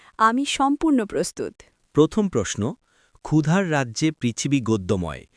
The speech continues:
Speaker 2: পূর্ণিমার চাঁদ যেন ঝলসানো রুটি। এই বিখ্যাত উক্তিটি কার?
Speaker 1: এই কালজয়ী উক্তিটি কিশোর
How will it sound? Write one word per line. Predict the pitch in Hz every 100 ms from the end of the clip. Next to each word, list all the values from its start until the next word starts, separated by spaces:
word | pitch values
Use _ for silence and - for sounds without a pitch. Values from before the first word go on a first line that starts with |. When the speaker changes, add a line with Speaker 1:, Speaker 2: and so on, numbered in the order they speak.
| _ _ _
Speaker 2:
পূর্ণিমার | 117 131 151 151 156
চাঁদ | - 127 143
যেন | 139 160 135 175 _ _
ঝলসানো | - 156 160 - 113 95
রুটি। | 87 - 73 - _ _ _ - -
এই | 135
বিখ্যাত | 139 110 - 151 147
উক্তিটি | 143 - 165 165
কার? | 160 95 80 69 - - - - -
Speaker 1:
এই | 277 339 -
কালজয়ী | 226 262 269 339 339
উক্তিটি | 226 - 247 196 185 247 - _ _ -
কিশোর | 311 - 370